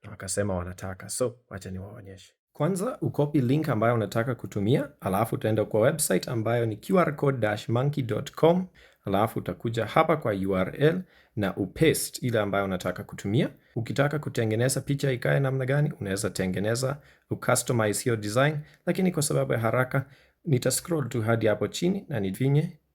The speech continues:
create Q R code. Alafu hapa itakuwa imetengeneza, unafinya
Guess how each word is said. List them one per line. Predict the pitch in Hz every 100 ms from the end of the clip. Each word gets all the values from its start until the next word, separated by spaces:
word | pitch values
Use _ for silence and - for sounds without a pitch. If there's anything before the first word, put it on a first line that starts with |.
| _ _ _ _
create | - 117 131 135
Q | - 113
R | 101 95
code. | - - 151 - _ _ _ _ _ _ _ _ _ _ _ _ _ _
Alafu | 82 90 98
hapa | 95 101
itakuwa | 90 87 101
imetengeneza, | 92 90 90 90 95 160 180 - _ _ _ -
unafinya | 117 92 90 117 127 143